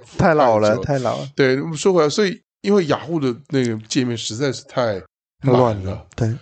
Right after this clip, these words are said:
Speaker 2: 还会有一些弹视窗跑出来，
Speaker 1: 没错。
Speaker 2: 让客户使用体验很差，才会，Google 就变得非常非常单纯。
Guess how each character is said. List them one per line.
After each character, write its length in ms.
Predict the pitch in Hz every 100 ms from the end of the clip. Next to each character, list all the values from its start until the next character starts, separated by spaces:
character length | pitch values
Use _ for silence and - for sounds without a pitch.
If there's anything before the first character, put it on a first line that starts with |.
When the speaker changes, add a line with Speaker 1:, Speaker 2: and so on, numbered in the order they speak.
| _ -
Speaker 2:
还 200 | 127 123
会 280 | 160 131
有 80 | 98
一 80 | 113
些 200 | 123 123 -
弹 320 | - - 98 117
视 260 | - 127
窗 240 | 107 104 101
跑 120 | - -
出 180 | -
来， 100 | 104 101 - - 131
Speaker 1:
没 60 |
错。 100 | 127
Speaker 2:
让 200 | 143 139
客 220 | 123 - 139
户 120 | 143
使 140 | -
用 160 | 113 113
体 140 | 101
验 120 | 95 90
很 180 | 92 85
差， 260 | 101 92
才 200 | 90 95
会， 180 | 113 123 - _ _
Google 400 | 190 214 156 104 - -
就 120 | 107 113
变 160 | 110
得 80 | 101 - _ _
非 320 | - 139 127
常 180 | 117 95
非 140 | 104
常 160 | 95 90
单 220 | 90 87
纯。 160 | 87